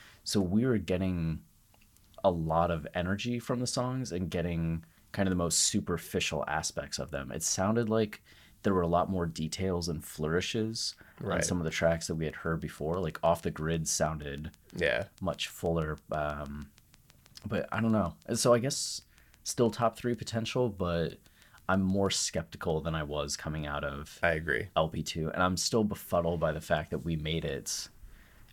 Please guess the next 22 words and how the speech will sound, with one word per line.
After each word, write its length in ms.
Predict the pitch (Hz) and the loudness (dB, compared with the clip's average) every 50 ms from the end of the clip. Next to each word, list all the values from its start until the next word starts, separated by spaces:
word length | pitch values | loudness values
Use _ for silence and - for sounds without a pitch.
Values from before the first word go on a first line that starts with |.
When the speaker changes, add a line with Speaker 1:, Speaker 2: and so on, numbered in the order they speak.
| - - - - | -20 -18 -8 0
Speaker 1:
is, 60 | 78 | 4
Speaker 2:
Oh, 220 | 90 95 87 82 80 | 6 6 6 6 6
yeah. 300 | 80 82 82 85 82 80 80 - - - - _ - | 6 8 8 8 8 6 4 2 0 -2 -4 _ -6
Speaker 1:
is 140 | 82 78 | -4 -2
on 240 | 82 80 78 80 73 | -2 -2 -2 -2 -4
there. 360 | 71 71 67 71 69 71 - - _ _ _ _ - - - - - | -6 -8 -8 -8 -10 -10 -12 -16 _ _ _ _ -20 -20 -20 -12 -8
Like, 120 | 90 85 82 | -6 -2 0
that 180 | 85 87 95 | 2 2 2
was 100 | 87 85 | 0 0
strange. 600 | - - - 76 73 73 73 69 71 78 - - - - - | -2 -4 -4 -6 -8 -10 -10 -10 -10 -10 -10 -12 -14 -6 -2
Speaker 2:
<laughs> 380 | - 123 98 - - - - - | 0 0 0 -2 -6 -8 -4 -2
Speaker 1:
And 120 | 101 101 98 | 0 2 2
then 160 | 95 87 - | 2 0 2
I 120 | - 101 104 | 4 4 4
still 280 | 107 - - 139 131 | 4 2 2 2 2
don't 160 | 127 127 104 | 4 4 4
know 140 | 98 104 98 | 4 6 6
what 360 | 92 87 82 80 85 90 - | 4 4 2 2 0 0 2
the 100 | - 90 | 2 0
Ruga 400 | 78 78 78 90 98 104 113 117 | 0 0 0 0 2 4 2 2
song 340 | 117 - 135 123 123 120 123 | 2 2 0 0 0 0 0
is 480 | 123 127 131 131 131 - - - - | -2 -2 -2 -2 -2 -4 -4 -6 -8